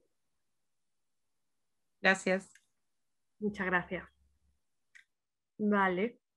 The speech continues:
Speaker 2: pues esta, eh, a ver, damos la bienvenida al tercer bloque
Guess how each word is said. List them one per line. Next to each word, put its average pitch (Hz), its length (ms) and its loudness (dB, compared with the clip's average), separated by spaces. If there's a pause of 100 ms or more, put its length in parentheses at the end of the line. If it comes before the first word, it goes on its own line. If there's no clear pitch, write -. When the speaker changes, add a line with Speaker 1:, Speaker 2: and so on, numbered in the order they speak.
(160)
Speaker 2:
pues 190 720 -2 (720)
esta, 202 840 2
eh, 196 100 -2
a 202 80 0
ver, 196 240 -2
damos 202 340 2
la 190 400 2
bienvenida 240 760 4
al 202 320 4
tercer 202 360 -4
bloque 226 460 -2